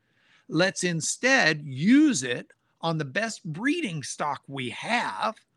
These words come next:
so that we can help propel evolution and bring about a greater humanity and a greater world. Now, that's not the way we read Hitler's arguments, because we beat him, and the people who write Hitler's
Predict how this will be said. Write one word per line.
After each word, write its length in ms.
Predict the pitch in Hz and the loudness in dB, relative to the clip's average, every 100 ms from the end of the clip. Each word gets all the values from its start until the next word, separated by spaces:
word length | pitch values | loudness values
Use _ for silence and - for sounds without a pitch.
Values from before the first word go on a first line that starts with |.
| _ - - | _ -20 -16
so 160 | - 190 | -2 2
that 160 | 185 | 2
we 140 | 190 196 | 0 -4
can 180 | 175 170 | -4 -4
help 340 | 147 175 - | -2 -4 -6
propel 800 | - 147 - - 262 320 202 175 - | -4 -4 -4 -6 -2 0 0 -2 0
evolution 640 | 151 139 131 127 - 190 107 | 0 0 0 -2 -4 -8 -8
and 160 | 147 127 | -8 -8
bring 240 | 151 220 | -4 -4
about 320 | 285 143 139 151 - | -4 -2 -2 -4 -8
a 80 | |
greater 560 | 131 113 147 196 262 311 | -8 -4 -2 0 0 -4
humanity 840 | 247 302 277 220 165 151 - 180 196 | -4 -4 -2 -2 -2 -4 -4 -6 -4
and 80 | |
a 60 | 185 | -6
greater 560 | 143 127 123 123 170 220 | -6 -2 0 0 -2 -4
world. 720 | 277 320 349 123 92 - - _ _ - _ _ _ - - - - | -6 -4 -4 -6 -10 -16 -20 _ _ -20 _ _ _ -20 -20 -14 4
Now, 160 | 233 | 6
that's 320 | 208 269 302 - | 8 6 4 2
not 200 | 320 262 | 2 2
the 80 | |
way 180 | 214 208 | 2 2
we 200 | 156 156 | 2 -2
read 600 | 127 196 392 339 160 143 | -4 -2 0 0 0 -2
Hitler's 640 | 160 131 - 151 131 120 | -2 -2 -2 -4 -4 -6
arguments, 580 | 156 139 131 127 151 233 | -6 -4 -4 -4 -4 -6
because 420 | - 165 180 160 | -6 -6 -2 -2
we 340 | - 135 180 156 113 | -4 -6 -6 -6 -6
beat 300 | 202 262 330 | 0 0 0
him, 480 | - - 117 110 196 | -8 -8 -6 -6 -6
and 140 | 156 165 | -4 -4
the 40 | |
people 360 | 165 190 175 151 | -4 -6 -2 2
who 300 | 170 160 123 | 4 4 2
write 420 | 131 180 370 294 _ _ _ | -2 0 0 -2 _ _ _
Hitler's 520 | 156 - 131 117 113 | -8 -4 -2 -2 -6